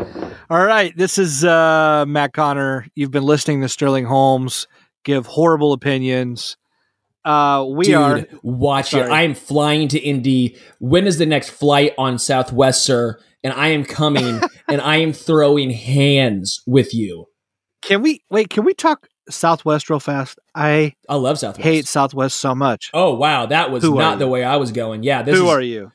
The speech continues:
Speaker 2: Dude, two bags,
Speaker 1: Get
Speaker 2: fly
Speaker 1: outta here.
Speaker 2: free. I get to bring my golf clubs.
Speaker 1: Uh, I guess I like that, except for the fact that, like, you gotta stand in line like some, like, weird first grade.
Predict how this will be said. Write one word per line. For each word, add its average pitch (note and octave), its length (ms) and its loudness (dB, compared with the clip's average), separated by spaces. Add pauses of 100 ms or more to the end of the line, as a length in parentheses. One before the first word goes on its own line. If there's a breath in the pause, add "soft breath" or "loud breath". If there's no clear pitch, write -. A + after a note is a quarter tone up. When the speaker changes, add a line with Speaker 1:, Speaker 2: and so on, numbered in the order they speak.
(140)
Speaker 2:
Dude, D3+ 320 0 (220)
two F3+ 260 -2
bags, D#3+ 420 0
Speaker 1:
Get F3 200 -2
Speaker 2:
fly D#3 180 4
Speaker 1:
outta D#3+ 40 0
here. A#2 100 -8
Speaker 2:
free. D3 300 0
I D3 160 0
get D#3 120 0
to D#3 60 0
bring D3 160 0
my C3 140 -2
golf A2 420 -6
clubs. F3+ 540 2 (840)
Speaker 1:
Uh, F3+ 380 0
I E3 100 -2
guess F#3 280 -2
I F#3 100 0
like E3+ 260 0
that, D#3+ 220 0
except F3 500 -2
for F3 80 -2
the D#3 100 2
fact D3+ 320 0
that, C#3 120 -2
like, C3 320 0
you D3+ 100 -2
gotta D3 200 2
stand D#3+ 520 0
in C#3+ 120 2
line C3 420 0
like B2 200 -4
some, C#3 280 -2
like, C3 220 0
weird C#3 320 2
first C#3+ 320 0
grade. C3+ 340 0